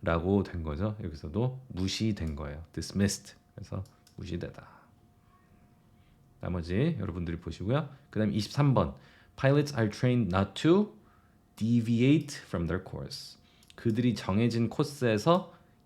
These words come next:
이탈하지 않도록, 어, 트레인 된다.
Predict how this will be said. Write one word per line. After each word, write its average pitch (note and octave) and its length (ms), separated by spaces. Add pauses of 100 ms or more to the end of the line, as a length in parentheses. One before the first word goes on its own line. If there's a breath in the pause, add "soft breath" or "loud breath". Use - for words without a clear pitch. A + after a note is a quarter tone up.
(100)
이탈하지 C3 760
않도록, A2+ 920 (360 soft breath)
어, - 240
트레인 A#2+ 320
된다. C#2 580